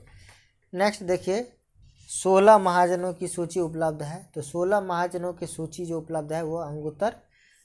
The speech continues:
निकाय में उपलब्ध है। नेक्स्ट देखिए, शिशुनाग वंश का संस्थापक था, तो शिशुनाग, अ, शिशुनाग वंश का संस्थापक था। नेक्स्ट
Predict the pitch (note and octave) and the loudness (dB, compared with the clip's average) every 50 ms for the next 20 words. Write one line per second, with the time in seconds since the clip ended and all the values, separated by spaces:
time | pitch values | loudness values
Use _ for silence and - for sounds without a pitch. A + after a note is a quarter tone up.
0 | _ - D3+ E3 D3+ D#3 F3+ E3+ E3 E3 F3 F#3 F3 - - F3 F3 E3+ E3 E3 | _ -6 -6 -4 0 2 4 4 4 2 0 -2 -4 -2 -2 -2 -2 -2 -4 -8
1 | F3 G3 G#3+ G#3+ _ _ _ _ _ _ _ _ _ _ _ - - - _ _ | -10 -10 -12 -14 _ _ _ _ _ _ _ _ _ _ _ -20 -20 -20 _ _
2 | _ _ _ _ _ _ _ _ _ _ _ D#3 D#3+ F3+ F3+ F#3 F#3+ E3+ E3+ E3+ | _ _ _ _ _ _ _ _ _ _ _ -8 -6 -6 -6 -8 -4 -2 -2 -2
3 | F3 F3 F3+ F#3+ G#3 G#3+ - _ _ _ _ _ _ _ _ _ _ _ _ _ | -2 -2 -6 -6 -6 -8 -12 _ _ _ _ _ _ _ _ _ _ _ _ _
4 | _ _ _ _ _ _ _ _ _ _ _ _ _ _ _ _ _ _ - _ | _ _ _ _ _ _ _ _ _ _ _ _ _ _ _ _ _ _ -20 _
5 | _ _ _ _ _ - - F#3 F3+ - G#3 G#3 G3 G3 G3 G3+ G3+ G3 F3+ F3 | _ _ _ _ _ -8 -6 -6 -4 -2 -2 0 2 6 6 6 6 6 4 2
6 | F3+ F#3 F#3+ F#3 E3+ - - - - - E3+ E3+ E3+ - F3+ F3 E3+ - - F3+ | 0 0 0 -4 -8 -10 -14 -10 0 2 2 2 2 0 -4 -6 -6 -4 -2 -2
7 | E3+ F3 - F3 E3+ - - F3 F3+ G#3 G#3+ - _ _ _ - - _ _ _ | -2 -2 -4 -8 -10 -6 -4 -2 -2 -2 -4 -10 _ _ _ -20 -20 _ _ _
8 | _ - E3+ D#3 - - F3 E3+ F#3+ F#3+ F3+ F3 F3 F3+ F#3 F3+ F#3 - - _ | _ -8 -8 -6 -6 -6 -6 -4 -4 -4 0 2 2 2 2 0 -4 -12 -20 _
9 | _ _ _ _ _ _ _ - E3+ D#3+ D#3 D3 D3 - E3 D#3 F3+ F3+ E3+ E3+ | _ _ _ _ _ _ _ -12 -8 -6 -6 -6 -4 -6 -6 -4 -4 -4 0 0
10 | E3+ F3 E3+ E3 E3+ E3+ E3 E3+ - - E3+ D3+ - E3+ E3 D#3 - - E3 D#3+ | 0 0 0 0 -4 -4 -6 -8 -6 -4 -4 -4 -4 -8 -10 -10 -8 -8 -8 -8
11 | - E3 D3+ D3+ - - F3 G3 G#3 - _ _ _ _ _ _ - - _ _ | -8 -12 -12 -12 -12 -12 -12 -12 -12 -16 _ _ _ _ _ _ -20 -20 _ _
12 | _ _ _ E3 E3 F#3 G3 F3 F3 | _ _ _ -6 -4 -2 -2 -4 -6